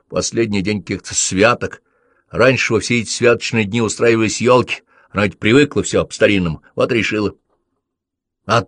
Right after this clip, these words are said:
ты-то ей зачем? Или что, Зина позвала?" "Ну и Зина, да больше бабка". "С какой стати? За то, что Доню пас?" — не сдержал ехидства Лодька. Борька ответил сумрачно.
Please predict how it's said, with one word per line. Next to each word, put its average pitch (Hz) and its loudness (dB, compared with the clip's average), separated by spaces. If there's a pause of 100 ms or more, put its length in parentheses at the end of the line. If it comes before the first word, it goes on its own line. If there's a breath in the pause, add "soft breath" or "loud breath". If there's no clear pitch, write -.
(160)
ты-то 233 0
ей 104 0
зачем? 85 -6
Или 82 -4
что, 78 -6
Зина 90 0
позвала?" 165 2 (400 soft breath)
"Ну 98 2
и 180 4
Зина, 110 2 (240)
да 80 -10
больше 131 2
бабка". 92 -2 (760)
"С - -20
какой - -2
стати? - -2 (340)
За - -16
то, - -10
что - -2 (200 soft breath)
Доню 175 2
пас?" — - 2
не 95 0
сдержал 90 0
ехидства - -6
Лодька. 85 -6 (580)
Борька 139 0 (480)
ответил 95 -6
сумрачно. 101 -4